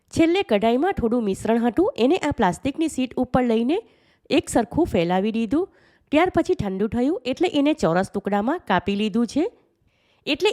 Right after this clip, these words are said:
એક જ મિશ્રણમાંથી સુપર ક્રિસ્પી મમરાની ચીક્કી અને લાડુ તૈયાર છે. ઘરમાં નાના મોટા દરેકને પસંદ આવે એવી આ ચીક્કી અને લાડુ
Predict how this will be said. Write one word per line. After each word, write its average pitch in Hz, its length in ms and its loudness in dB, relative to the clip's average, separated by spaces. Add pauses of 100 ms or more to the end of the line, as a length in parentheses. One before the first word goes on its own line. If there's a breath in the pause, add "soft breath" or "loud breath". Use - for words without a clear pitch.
(120)
એક 233 240 -2
જ 349 140 0
મિશ્રણમાંથી 294 680 0 (200)
સુપર 254 360 0
ક્રિસ્પી 330 480 2
મમરાની 196 540 0
ચીક્કી 294 340 2 (160)
અને 190 120 2 (100)
લાડુ 180 260 2 (140)
તૈયાર 180 420 2
છે. 330 160 0 (760)
ઘરમાં 320 420 2
નાના 240 320 0
મોટા 311 260 0
દરેકને 302 340 0 (100)
પસંદ 247 420 -2
આવે 302 160 0 (160)
એવી 294 180 0 (100)
આ 180 140 0
ચીક્કી 302 340 2 (140)
અને 202 100 2 (140)
લાડુ 190 260 2